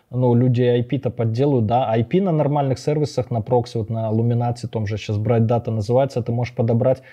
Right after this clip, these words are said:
вплоть до города жертвы. И у меня там в кэшбэке, например, я смотрю, вроде как юзеры разные, но у них, э, модель поведения одна, они долбят там какой-нибудь, пытаются зафродить через меня один и тот же магазин.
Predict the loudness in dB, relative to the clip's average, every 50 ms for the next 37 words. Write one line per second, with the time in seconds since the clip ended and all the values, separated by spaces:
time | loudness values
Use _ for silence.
0 | -20 _ _ _ 2 2 4 4 4 4 2 2 2 2 2 2 2 0 -2 -2
1 | -4 -4 -2 -2 -2 -4 -4 -8 -10 -12 -14 -14 -14 _ _ 2 4 4 6 6
2 | 4 4 2 2 0 0 -2 -4 -4 -2 -2 -2 0 2 2 2 2 2 -2 -4
3 | -4 -4 -4 -4 -2 0 0 0 0 0 -2 -2 -2 0 2 2 2 2 0 -4
4 | -10 _ -2 0 2 4 4 4 2 0 -2 -2 0 2 4 4 4 4 2 2
5 | 0 2 0 2 2 2 0 2 0 0 0 0 -2 -2 0 0 -2 -2 -4 -4
6 | -2 0 0 2 0 0 0 -2 -2 0 2 2 2 2 2 2 0 2 2 2
7 | 2 2 0 0 -2 -2 -2 -2 -2 -2 -2 -2 -2 0 2 2 2 2 2 0
8 | -2 -2 -2 -4 -6 -4 -6 -6 -4 -4 -4 -2 -2 -4 -4 -4 -6 -4 -2 0
9 | -2 0 0 -2 -2 -2 -2 0 0 0 0 0 0 -4 -4 -4 -2 -2 0 0
10 | 0 0 0 0 0 2 2 2 0 0 -2 -2 0 0 0 0 0 0 2 2
11 | 2 2 2 0 0 -2 -4 -6